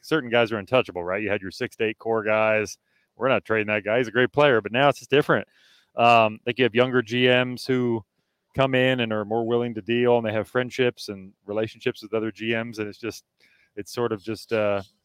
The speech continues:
you know, like, s-, s-, teams feel differently about draft picks, um, in some ways they're more sacred than ever, but in some ways y-,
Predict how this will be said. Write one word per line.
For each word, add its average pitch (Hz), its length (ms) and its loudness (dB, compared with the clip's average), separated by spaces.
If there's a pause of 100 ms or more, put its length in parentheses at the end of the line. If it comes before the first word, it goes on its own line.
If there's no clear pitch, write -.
(260)
you 131 80 -8
know, 113 140 2
like, 117 200 -2 (100)
s-, - 120 -20 (100)
s-, - 120 -18 (100)
teams 151 280 -4
feel 143 260 4
differently 131 400 0
about 120 320 4
draft 123 320 2
picks, - 440 0 (540)
um, 110 540 -2 (400)
in 117 120 -4
some 156 240 2
ways 139 180 6
they're 131 100 2
more 131 180 2
sacred 135 380 2
than 120 120 -2
ever, 147 240 4
but 127 160 2
in 127 140 -4
some 143 260 0
ways 139 300 2
y-, 139 120 -6